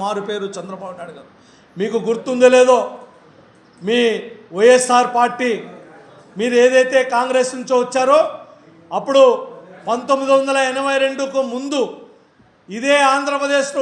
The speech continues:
ఉమ్మడి రాజధాని మనకి. అప్పుడు ప్రతి క్షణం కూడా అల్లర్లు జరిగేటివి. ముస్లిం మైనారిటీ, హిందూ,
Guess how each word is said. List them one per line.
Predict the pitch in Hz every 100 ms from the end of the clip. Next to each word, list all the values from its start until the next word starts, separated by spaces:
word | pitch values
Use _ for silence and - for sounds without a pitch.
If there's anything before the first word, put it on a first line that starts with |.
| 262
ఉమ్మడి | 269 277 262 202 - - 180
రాజధాని | 247 247 269 277 277
మనకి. | 262 240 208 - - - _ _ 180
అప్పుడు | 220 285 277 226 - - - _ _ _
ప్రతి | 233 269 302 294
క్షణం | 269 285 302 294
కూడా | 294 285
అల్లర్లు | 285 285 285 277
జరిగేటివి. | 269 277 269 240 175 - _ _ _ 180
ముస్లిం | 254 - 302 294 277
మైనారిటీ, | 277 285 285 277 226
హిందూ, | 269 294